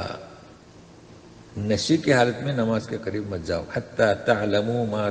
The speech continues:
तक़ूलून, यहाँ तक कि जो तुम जो कह रहे हो उसे समझो। तो ये तो तिलावत तो पढ़ी जा रही है लेकिन हुक्म मनसूख हो गया, शराब तो अब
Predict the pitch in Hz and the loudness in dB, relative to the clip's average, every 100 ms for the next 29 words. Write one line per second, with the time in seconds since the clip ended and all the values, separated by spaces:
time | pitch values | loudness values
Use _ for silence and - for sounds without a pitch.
0 | - 98 - 90 87 85 82 95 113 113 | -4 -8 -6 -6 -4 -6 -6 -2 -2 -2
1 | - - 104 107 92 - - - 120 110 | -8 -6 -6 -6 -8 -14 -12 -4 -2 0
2 | 101 - 117 110 101 131 117 98 120 - | 0 2 2 4 2 0 0 -4 -6 -6
3 | 87 80 - - - - - - - - | -10 -12 -14 -20 -20 -20 -20 -20 -20 -20
4 | - - 98 95 92 107 104 110 95 85 | -20 -10 -4 -2 0 -2 -2 -2 -2 -2
5 | - 104 120 131 - 143 147 160 180 165 | -2 2 2 2 -2 -4 -2 0 2 2
6 | 151 131 120 127 120 - 147 147 147 143 | 2 -2 -4 -2 -2 -4 -4 -2 -2 -2
7 | 160 147 113 120 - - - - - - | -4 -2 -4 -6 -8 -18 -20 -20 -20 -20
8 | - - - - 110 107 - 95 | -20 -20 -8 0 2 0 -2 -6